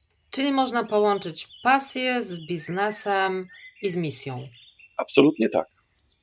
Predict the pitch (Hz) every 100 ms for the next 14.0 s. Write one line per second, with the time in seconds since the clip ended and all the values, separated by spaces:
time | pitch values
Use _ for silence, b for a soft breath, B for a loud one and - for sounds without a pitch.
0 | - 208 208 214 208 - 196 202 185 185
1 | - 202 196 180 175 - 185 185 185 185
2 | 180 180 175 165 160 - 170 - 175 180
3 | 185 220 240 233 220 269 254 202 165 -
4 | 165 180 B B B B B - - 180
5 | 175 175 175 180 - 170 180 170 165 180
6 | 160 170 165 160 156 165 165 156 156 -
7 | 165 160 151 160 151 156 160 185 190 170
8 | 156 156 151 160 147 - 170 175 175 -
9 | 160 151 151 147 156 - 156 143 - 151
10 | 143 156 147 143 131 143 139 165 262 -
11 | B B B - 165 165 165 160 156 151
12 | 147 - 156 143 147 135 151 143 - 196
13 | 220 - - 156 147 143 135 147 151 180